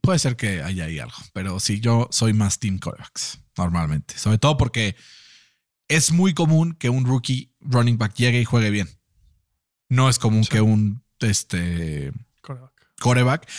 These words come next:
Speaker 1: Y sobre todo
Speaker 2: Es que la historia de Bro-, de Brock Purdy está muy cabrón.
Speaker 1: Muy cabrón, güey.
Speaker 2: Si
Speaker 1: Muy
Speaker 2: se
Speaker 1: cabrón.
Speaker 2: meten a, o sea, si hacen un playoff push importante.
Speaker 1: Que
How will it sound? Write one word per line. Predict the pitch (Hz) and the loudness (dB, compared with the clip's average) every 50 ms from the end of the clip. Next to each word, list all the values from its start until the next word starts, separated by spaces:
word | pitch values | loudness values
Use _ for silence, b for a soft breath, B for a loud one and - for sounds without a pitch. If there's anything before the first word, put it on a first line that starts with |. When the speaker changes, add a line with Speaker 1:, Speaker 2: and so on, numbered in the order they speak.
| B B B B | B B B B
Speaker 1:
Y | 135 135 139 | 0 0 2
sobre | - - 156 147 143 135 135 131 123 | 2 4 2 4 4 4 2 0 0
todo | - 156 156 175 185 196 226 269 415 403 | 2 2 2 2 2 0 -4 -4 -6 -6
Speaker 2:
Es | - | -4
que | - 180 | -2 0
la | 170 151 | 0 0
historia | 135 - - 151 143 139 131 | 0 0 -2 -2 -2 0 -2
de | 123 123 | -4 -6
Bro-, | 123 131 135 - _ | -8 -10 -12 -12 _
de | - 123 | -10 -8
Brock | 123 127 127 127 | -6 -6 -6 -4
Purdy | - 135 127 123 | -4 -4 -4 -4
está | 120 - _ 127 | -6 -8 _ -10
muy | 120 123 127 - | -12 -12 -14 -20
cabrón. | _ _ _ _ | _ _ _ _
Speaker 1:
Muy | - 107 113 117 110 - | 2 4 4 4 4 2
cabrón, | - 92 80 78 78 73 71 - | 0 -4 -4 -4 -4 -6 -8 -10
güey. | - - - | -12 -16 -20
Speaker 2:
Si | - _ _ 107 | -20 _ _ -2
Speaker 1:
Muy | 107 120 139 | 0 2 2
Speaker 2:
se | 156 | 2
Speaker 1:
cabrón. | 139 135 143 143 | 2 2 2 0
Speaker 2:
meten | 143 156 151 143 | 0 0 -2 -2
a, | 131 120 120 135 139 143 143 165 _ _ _ _ _ _ _ _ _ _ _ _ _ _ _ _ _ | -4 -6 -10 -14 -20 -20 _ _ _ _ _ _ _ _ _ _ _ _ _ _ _ _ _ _ _
o | |
sea, | - - 131 123 120 | -10 -8 -6 -6 -6
si | - - 143 | -4 -2 -2
hacen | 135 143 139 139 | 0 0 0 0
un | 139 139 139 135 | 0 0 -2 -2
playoff | 131 _ 139 135 135 131 131 | -4 _ -4 -4 -4 -4 -6
push | _ - 135 131 127 - - - - _ _ _ _ _ _ _ | _ -8 -6 -6 -6 -8 -12 -16 -20 _ _ _ _ _ _ _
importante. | 139 131 - 123 120 120 123 120 123 123 160 190 _ _ _ _ _ _ _ _ _ _ _ _ _ _ _ _ _ _ _ _ _ B B B B B B B B _ | -12 -8 -8 -8 -8 -8 -10 -10 -12 -12 -16 -20 _ _ _ _ _ _ _ _ _ _ _ _ _ _ _ _ _ _ _ _ _ B B B B B B B B _
Speaker 1:
Que | - 143 135 127 127 127 123 117 - _ _ | -2 0 2 2 2 2 0 -2 -4 _ _